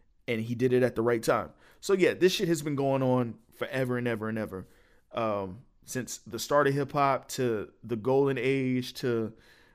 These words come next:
the, the transition of music changing. So anyway,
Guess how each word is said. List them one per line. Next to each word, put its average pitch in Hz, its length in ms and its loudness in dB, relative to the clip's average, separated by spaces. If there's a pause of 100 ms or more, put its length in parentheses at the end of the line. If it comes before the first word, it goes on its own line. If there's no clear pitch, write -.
(540)
the, 117 300 0 (260)
the 120 100 -10
transition 120 880 -2
of 117 280 -2
music 110 380 -4
changing. 87 520 -10
So 98 320 -8 (920)
anyway, 135 380 0